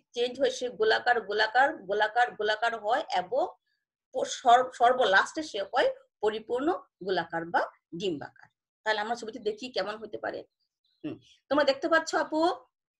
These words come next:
ক নাম্বার চিত্রে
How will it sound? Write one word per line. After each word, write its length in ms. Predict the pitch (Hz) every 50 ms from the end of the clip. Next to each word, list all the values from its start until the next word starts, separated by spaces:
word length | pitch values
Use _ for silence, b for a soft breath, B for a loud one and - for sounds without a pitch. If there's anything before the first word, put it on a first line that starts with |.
| _ _ _ _ _ _ _ _ _ _ _ _ _ _ _ _ _ _ _ _ _ _ _ _ _ _ _ _ _ _ _ _ _
ক 80 | - 285
নাম্বার 520 | 294 311 370 392 381 381 359 349 349 339 311 320 -
চিত্রে 560 | - 277 254 262 - 214 220 233 247 311 -